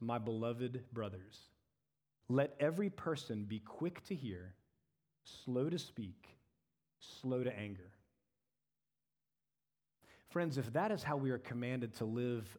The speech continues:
among each other, how much more should that be the case before the Lord?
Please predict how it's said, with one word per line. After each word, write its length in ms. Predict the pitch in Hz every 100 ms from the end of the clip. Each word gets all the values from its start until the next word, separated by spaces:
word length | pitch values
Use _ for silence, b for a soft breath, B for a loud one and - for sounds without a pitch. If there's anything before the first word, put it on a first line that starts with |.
| -
among 560 | 110 107 123 135 135 127
each 280 | 98 -
other, 280 | 139 147 92 95 - _ _ _ _ _ _ _ _ _
how 200 | - 180
much 300 | 220 175 -
more 320 | 123 123 170 175
should 260 | - 120
that 200 | 120 120
be 120 | 120
the 100 | 113
case 460 | 101 - 113 113 - - - _ _ _ -
before 420 | 131 131 160 170
the 120 | 143
Lord? 540 | 127 117 196 143 78